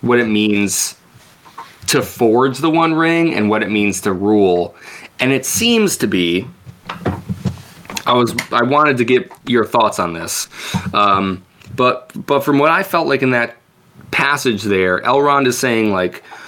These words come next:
"Okay, so we have the three rings. Sauron's never touched them, so, like, they aren't tainted. But if he gets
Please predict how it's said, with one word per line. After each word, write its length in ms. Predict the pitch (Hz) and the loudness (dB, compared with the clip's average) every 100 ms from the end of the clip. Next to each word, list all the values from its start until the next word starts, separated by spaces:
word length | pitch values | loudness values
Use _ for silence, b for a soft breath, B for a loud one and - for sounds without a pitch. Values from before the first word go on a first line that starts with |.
| B 135 | B 0
"Okay, 340 | 139 - 104 | 2 2 2
so 160 | - 117 | 2 2
we 140 | 110 | 2
have 240 | 123 123 123 | 2 0 0
the 100 | 113 | -2
three 220 | 123 117 | 2 2
rings. 520 | 104 95 92 92 - | 2 0 -2 -4 -6
Sauron's 500 | - - 135 139 131 | -8 0 2 2 2
never 220 | 120 110 | 0 0
touched 260 | 104 101 - | -2 -4 -2
them, 240 | 95 90 | -2 -2
so, 240 | 87 101 95 | -4 -2 -2
like, 180 | 95 95 | -2 0
they 100 | 104 | 0
aren't 200 | 110 - | 0 -2
tainted. 440 | 101 90 87 85 B B B B B B B B B - | -4 -2 -2 -4 B B B B B B B B B -2
But 180 | 135 147 | 2 2
if 140 | 147 | 0
he 140 | 170 143 | -2 -2
gets 560 | 110 160 202 - - | -2 0 0 -2 -8